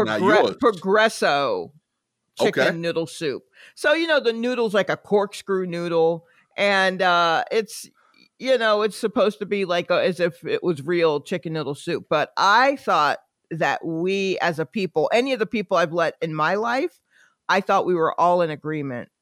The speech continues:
Speaker 2: that chicken noodle soup is Campbell's chicken noodle soup.
Speaker 1: Okay.
Speaker 2: And that's it, with the squares of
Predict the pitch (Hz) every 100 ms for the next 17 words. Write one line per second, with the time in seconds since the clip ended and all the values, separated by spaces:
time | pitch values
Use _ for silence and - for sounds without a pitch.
0 | _ _ - 147 147 151 131 120 - _
1 | _ - - 202 196 220 190 190 196 -
2 | 151 160 143 - - 160 165 180 175 -
3 | 175 202 196 202 208 - 98 - _ _
4 | _ _ _ 123 165 143 - - _ _
5 | _ - 139 139 147 - 135 - 151 147
6 | 143 143 - - 180 185 190 165 160 156
7 | 135